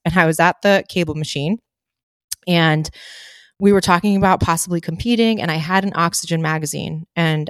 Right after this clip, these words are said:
I remember going through it, and there was an ad for a fitness competition that was gonna be happening in Boston. So I just got excited, and I think that might have been the day we decided we were gonna train for it. And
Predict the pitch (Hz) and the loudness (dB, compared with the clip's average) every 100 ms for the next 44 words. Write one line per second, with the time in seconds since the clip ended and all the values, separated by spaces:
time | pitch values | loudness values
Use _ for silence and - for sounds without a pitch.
0 | - 165 170 175 202 214 190 175 170 180 | -2 0 2 2 0 2 2 0 2 2
1 | 175 175 - 156 160 156 156 151 185 190 | 2 0 -2 -2 -2 -2 -4 -4 0 0
2 | 147 156 175 _ - - 165 156 151 - | 2 -2 -4 _ -6 4 6 6 4 0
3 | 156 156 156 - 220 180 - 151 147 160 | 2 2 2 0 0 0 -2 -2 0 0
4 | - 156 151 147 160 151 147 151 147 151 | 0 0 -2 -2 -4 -4 -2 -2 0 -4
5 | 147 147 170 160 - - 160 - - - | -4 2 4 4 0 -6 -8 -14 -20 -20
6 | - - - _ _ _ - 190 240 359 | -20 -20 -20 _ _ _ -2 -2 0 0
7 | 359 - - - 190 190 196 180 165 - | 0 -2 -4 2 4 6 4 4 0 2
8 | 254 - 185 175 175 165 170 160 160 160 | 2 2 2 2 2 0 0 0 2 2
9 | 156 160 160 151 - 151 151 156 156 156 | 0 -2 -2 -2 0 2 2 2 2 0
10 | 151 147 139 - - - 160 156 160 - | 0 -2 -4 -8 -4 0 2 2 2 2
11 | 160 156 156 - - - _ _ 180 175 | 4 4 2 -2 -12 -20 _ _ 0 2
12 | 165 160 160 | 2 2 -2